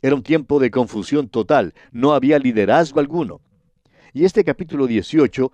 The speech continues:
comienza diciendo precisamente eso. Leamos el primer versículo de este capítulo dieciocho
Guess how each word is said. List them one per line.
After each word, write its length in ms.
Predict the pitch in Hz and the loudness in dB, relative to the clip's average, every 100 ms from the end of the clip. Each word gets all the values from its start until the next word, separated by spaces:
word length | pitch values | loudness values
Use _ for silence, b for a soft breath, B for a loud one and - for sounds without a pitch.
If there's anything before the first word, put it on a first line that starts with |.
| b | b
comienza 400 | - 151 185 151 | -6 -4 -2 -2
diciendo 420 | 120 101 156 147 | -4 -4 -2 -2
precisamente 640 | - 120 147 147 147 156 | -2 -6 -6 -6 -6 -4
eso. 260 | 147 95 - _ _ _ _ _ _ - | -4 -6 -16 _ _ _ _ _ _ -2
Leamos 320 | 165 175 143 | 0 0 -2
el 80 | 139 | -4
primer 280 | 107 117 139 | -2 -2 0
versículo 560 | 110 - 151 131 117 | -2 -4 -10 -6 -4
de 140 | 98 104 | -2 -4
este 180 | - | -4
capítulo 400 | 98 90 113 120 | -8 -8 -8 -6
dieciocho 640 | 92 85 - 117 98 101 | -6 -8 -4 -4 -2 -6